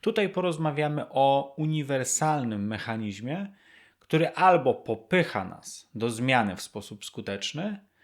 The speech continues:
albo niestety blokuje nas przed zmianą. A więc będzie to podejście do zmiany najbardziej praktyczne,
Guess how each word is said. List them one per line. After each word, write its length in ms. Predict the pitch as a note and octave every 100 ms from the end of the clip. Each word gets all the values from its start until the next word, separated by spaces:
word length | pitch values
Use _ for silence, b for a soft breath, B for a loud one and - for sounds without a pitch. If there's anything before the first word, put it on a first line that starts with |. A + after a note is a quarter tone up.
| b b _
albo 280 | F3+ A#3 B3
niestety 500 | A#3 A3 G#3 G3+ F3+
blokuje 600 | D#3+ E3+ E3 - D#3+ A2
nas 240 | F2 F2+
przed 220 | - G#2
zmianą. 440 | G#2+ G2+ D#2 - - _ _ B B B
A 80 | C3
więc 220 | D#3+ D#3+
będzie 380 | C#3 A3 A#3 G#3
to 120 | G3+
podejście 580 | E3 E3+ E3+ F#3 - F3+
do 100 | E3+
zmiany 420 | D3+ E3 D#3 C#3+
najbardziej 580 | C3 C3+ C#3 B2+ B2+ A#2
praktyczne, 1000 | - - D3 D3+ - F#3+ - A3 A#3 A3+